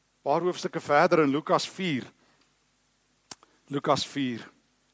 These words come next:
Ons Here Jesus begin preek daar in Nasaret, uh, vers sestien.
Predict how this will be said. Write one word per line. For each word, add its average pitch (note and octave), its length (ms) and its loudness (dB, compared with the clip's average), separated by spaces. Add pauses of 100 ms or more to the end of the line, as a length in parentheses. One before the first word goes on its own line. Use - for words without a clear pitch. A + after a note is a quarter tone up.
(300)
Ons D3+ 160 -4
Here E3+ 160 6
Jesus F3+ 480 0
begin C#3+ 320 -4
preek - 640 -2 (640)
daar D3+ 320 6
in D3 80 2
Nasaret, C3 840 2 (760)
uh, B2 240 -4
vers A#2+ 400 -4
sestien. B2+ 460 -6